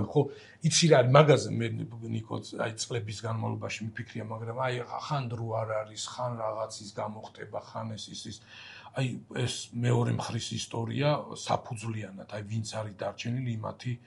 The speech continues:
ამბავი. ა, იმათი ამბავი არის, დიდწილად მოთხრობილი აქ ერთი ადამიანის, იმ,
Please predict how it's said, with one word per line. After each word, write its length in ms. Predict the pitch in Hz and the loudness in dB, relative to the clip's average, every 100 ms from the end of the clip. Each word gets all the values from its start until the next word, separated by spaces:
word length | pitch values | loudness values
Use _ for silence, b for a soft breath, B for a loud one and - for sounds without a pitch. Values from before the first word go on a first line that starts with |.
| b b - | b b -6
ამბავი. 380 | 101 95 90 - | -4 -4 -6 -6
ა, 160 | - - - | -4 -4 6
იმათი 440 | 156 160 147 - | 12 12 10 6
ამბავი 400 | 123 117 120 117 127 | 2 2 2 2 2
არის, 200 | 160 165 | 2 -2
დიდწილად 460 | 120 110 123 156 165 | -8 -8 0 0 0
მოთხრობილი 580 | 120 - 123 117 131 151 | -4 -6 -4 -2 0 2
აქ 160 | 190 | 2
ერთი 280 | 143 123 - | 2 2 0
ადამიანის, 580 | 113 110 117 123 147 190 - b b b b | -2 -2 -2 0 0 0 -4 b b b b
იმ, 160 | 117 | -6